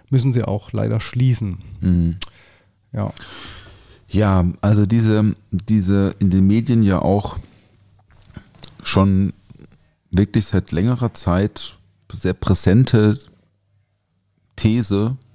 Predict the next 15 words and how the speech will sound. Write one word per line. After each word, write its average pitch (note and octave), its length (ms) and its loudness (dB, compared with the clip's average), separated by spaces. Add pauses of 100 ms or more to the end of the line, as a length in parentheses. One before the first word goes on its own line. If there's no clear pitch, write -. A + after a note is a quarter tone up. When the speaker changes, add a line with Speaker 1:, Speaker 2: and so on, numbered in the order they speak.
Speaker 2:
dass F#2+ 200 0
mit G2 200 2
Erhöhung F#2+ 540 2
der E2+ 320 0 (2000)
Steuerabgabe, G2+ 960 0 (140)
der F#2 100 2
Märchensteuer G2 680 0
von F#2 200 0
sieben B2 320 -2
auf - 260 -4
neunzehn F#2 440 2
Prozent - 640 0
auf - 240 -2 (200)
Speisen, E2 680 -4 (1300)
ähm, E2 580 0